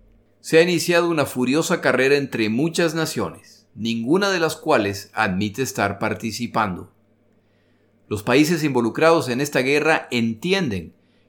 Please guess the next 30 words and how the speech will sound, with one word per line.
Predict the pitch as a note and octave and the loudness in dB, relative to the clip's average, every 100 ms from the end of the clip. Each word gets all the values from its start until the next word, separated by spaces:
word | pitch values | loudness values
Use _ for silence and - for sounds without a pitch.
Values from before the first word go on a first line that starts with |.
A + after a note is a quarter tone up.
| _ | _
que | A#2+ | -2
la | G#2+ G2+ | 0 2
penalización | A#2 G#2+ A2 G#2+ A2+ G2+ - G3+ G3+ | 0 0 0 -2 -4 -4 2 2 4
por | B2+ A2+ - | 0 -2 -2
perder | G#2+ G2+ E3 | -4 0 2
esta | F#3+ F#3+ F#3+ | 2 0 0
carrera | F#3 D#3 G#2 F2 - _ _ _ _ _ _ | 0 2 0 -2 -10 _ _ _ _ _ _
es | - - | -10 -4
probablemente | C3 A2+ A#2 C#3 B2 B2 C3 B2+ A2 | 0 4 4 4 2 2 0 0 0
una | A#2 A#2 | 2 2
bomba | A2 A#2 A#2 A2+ | 2 0 0 -4
atómica | - G#2+ G#2 G2 G2 G2 | -2 -2 -2 -4 -4 -4
en | F#2 | -6
su | - G2 | -10 -10
capital. | - F#2 G#2+ F2 - - _ _ _ _ _ _ | -10 -8 -8 -6 -8 -12 _ _ _ _ _ _
Cada | D3+ D#3+ | 4 6
nación | E3 D3 D3 D3+ | 6 2 0 0
avanzará | D3+ C3+ A#2+ A#2 A2+ D#3 | 2 2 0 0 4 4
de | D#3 | 4
acuerdo | A#2+ - C3+ D3+ D#3 B2 | 2 0 2 2 4 2
a | A2 | 0
su | F#3+ | -2
interpretación | G#3+ - A2+ G#2+ G#2 G2+ - C3+ C#3+ | -2 0 -2 -2 -4 -6 -4 -2 -2
de | A#2+ | 0
los | A2+ | -2
resultados | A2 G2 G2 F#2+ C3 A#2+ | -4 -8 -8 2 2 2
alcanzados | A2 G#2 G2 G2 B2 B2+ G2 | -2 -4 -6 -2 0 0 -2
por | G#2+ A2 | -4 -4
los | A#2+ | -4
científicos | B2 A2 D#3 D#3 D3+ D3+ D3 | -6 -2 -2 -2 -4 -4 -4